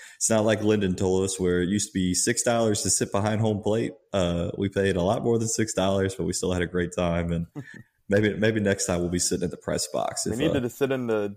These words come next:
Speaker 2: the Crawford boxes to, uh, to catch some of those home run balls. I mean, they were hitting them right at the train the whole night.
Speaker 1: Yeah, I mean, even, uh, old Yordi, I looked at Wade, I said, "Hey, this, this at bat, he hits a home run."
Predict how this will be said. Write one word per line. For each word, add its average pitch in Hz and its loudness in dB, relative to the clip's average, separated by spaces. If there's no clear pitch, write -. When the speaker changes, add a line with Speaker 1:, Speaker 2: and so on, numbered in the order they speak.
Speaker 2:
the 113 -2
Crawford 123 2
boxes 110 0
to, 110 -4
uh, 107 -2
to 117 -4
catch - -4
some 139 -6
of 123 0
those 110 0
home 120 -2
run 151 0
balls. 101 2
I 104 -8
mean, 104 -12
they 135 0
were 120 2
hitting 123 -4
them 117 -6
right 123 0
at 135 -6
the 113 -6
train 120 -10
the 101 -12
whole 117 -6
night. 127 -14
Speaker 1:
Yeah, 104 4
I 90 2
mean, 92 2
even, 101 0
uh, 85 0
old 92 2
Yordi, 92 2
I 95 4
looked 104 4
at 92 4
Wade, 98 4
I 92 4
said, 90 0
"Hey, 85 0
this, - 0
this 95 0
at 87 0
bat, 90 2
he 98 2
hits 92 0
a 92 2
home 87 0
run." 82 0